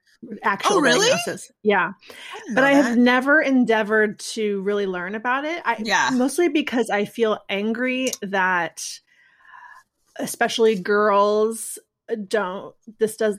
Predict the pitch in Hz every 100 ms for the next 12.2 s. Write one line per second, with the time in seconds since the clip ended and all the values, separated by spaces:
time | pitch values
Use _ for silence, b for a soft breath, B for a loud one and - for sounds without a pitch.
0 | - 214 - - 202 208 196 208 196 190
1 | 190 170 185 185 220 226 220 220 220 214
2 | - - 214 226 220 214 233 214 247 240
3 | 240 254 254 247 226 - - 190 165 247
4 | 277 254 285 294 285 220 214 202 180 214
5 | 208 202 - - - _ _ 214 151 190
6 | 196 240 233 247 254 285 302 294 _ B
7 | B B B 139 127 202 196 190 196 -
8 | 185 190 202 220 202 202 220 220 - -
9 | 180 175 185 196 233 208 196 190 202 220
10 | 220 214 220 220 220 226 226 185 185 190
11 | 180 214 208 - 240 190 - 202 185 202
12 | 196